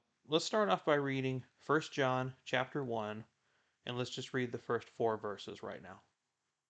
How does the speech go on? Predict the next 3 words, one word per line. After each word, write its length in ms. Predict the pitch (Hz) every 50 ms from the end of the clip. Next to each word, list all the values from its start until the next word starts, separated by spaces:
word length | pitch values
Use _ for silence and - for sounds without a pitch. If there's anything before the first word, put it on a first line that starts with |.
| _ _ _ _ _ _ _ _ _ _ _ _ _ _ _ _ _ _ _ _ _ _ _ _ _ _ _ -
The 80 | 135
Word 260 | 127 131 127 123 123 -
says, 480 | - 131 123 120 117 117 117 - -